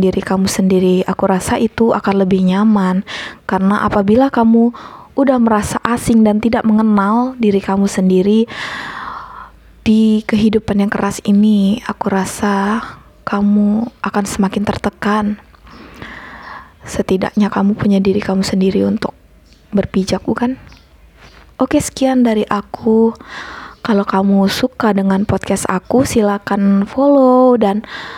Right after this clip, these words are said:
eh, biar kamu tahu kalau aku upload video baru, eh, podcast baru, <laughs> tekan aja tuh tombol notification-nya. Kalau kamu punya request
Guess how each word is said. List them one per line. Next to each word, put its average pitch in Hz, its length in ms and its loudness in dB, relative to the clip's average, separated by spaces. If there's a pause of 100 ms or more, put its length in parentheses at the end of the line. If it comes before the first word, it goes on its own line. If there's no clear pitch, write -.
(800)
eh, 185 400 2
biar 190 320 2
kamu 247 400 2
tahu 185 240 0
kalau 196 320 0
aku - 420 0
upload - 460 -2
video 202 320 2
baru, 196 500 2 (300)
eh, 269 160 -4 (320)
podcast - 400 -4
baru, 214 400 2 (920)
<laughs> - 1200 -10
tekan 208 280 -2
aja 208 240 0
tuh 247 260 2 (160)
tombol 202 840 2 (480)
notification-nya. 208 1040 -2 (880)
Kalau 202 320 0
kamu 208 400 0
punya 196 320 0
request 226 960 -2